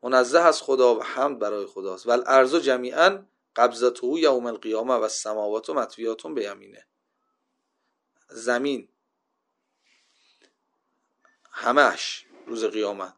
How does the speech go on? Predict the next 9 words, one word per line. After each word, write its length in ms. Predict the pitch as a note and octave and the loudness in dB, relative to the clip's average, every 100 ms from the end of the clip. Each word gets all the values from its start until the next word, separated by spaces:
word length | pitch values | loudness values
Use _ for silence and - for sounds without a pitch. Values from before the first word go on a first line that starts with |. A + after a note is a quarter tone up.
| - | -4
و 60 | |
آسمان 560 | C3+ B2+ B2 A#2+ A2+ A2 | 2 2 0 -4 -6 -6
ها 480 | A2+ D3+ F#3 G#3 _ _ _ _ _ _ _ | -2 0 0 -2 _ _ _ _ _ _ _
همه 400 | - D3+ F#3 A3 | -2 2 4 6
در 200 | F3 C#3+ | 6 6
قبضه 800 | - B2 A2+ A#2+ F3 F#3 F#3+ G3 - - | 6 2 2 0 4 4 4 -2 -12 -10
مشت 500 | D3 - - D#3 D#3+ | -8 -6 -6 -4 -6
تو 220 | D#3+ G#2+ | -6 -10
هست. 420 | G2 - - - | -10 -14 -20 -20